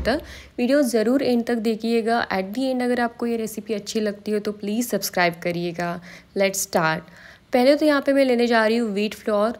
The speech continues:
दो बाउल, then बेसन वन बाउल।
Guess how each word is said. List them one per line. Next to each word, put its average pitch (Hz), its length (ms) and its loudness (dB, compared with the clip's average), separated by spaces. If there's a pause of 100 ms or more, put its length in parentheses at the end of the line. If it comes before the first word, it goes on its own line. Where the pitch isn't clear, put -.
दो 185 240 -2
बाउल, 202 380 2 (1900)
then 214 280 0
बेसन 202 440 2
वन 185 240 0
बाउल। 202 320 2